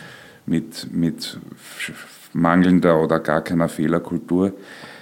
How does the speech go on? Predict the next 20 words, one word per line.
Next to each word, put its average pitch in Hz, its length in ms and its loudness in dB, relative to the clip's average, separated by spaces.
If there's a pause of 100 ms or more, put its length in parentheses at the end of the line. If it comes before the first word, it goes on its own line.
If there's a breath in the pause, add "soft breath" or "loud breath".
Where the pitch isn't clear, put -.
(640 loud breath)
Ich - 160 0
kann 98 160 4
mir 101 100 4
das - 460 2 (220)
vorstellen, 104 680 2
dass 92 160 0
das 101 180 -2
beim 98 180 2
O 95 120 2
R 92 100 6
F 95 420 0
wahnsinnig 78 680 -4
schwierig 92 340 0
ist, 95 240 0
weil 92 100 2
beim 95 220 0
O 98 160 0
R 87 120 0
F - 240 -4
halt - 280 -2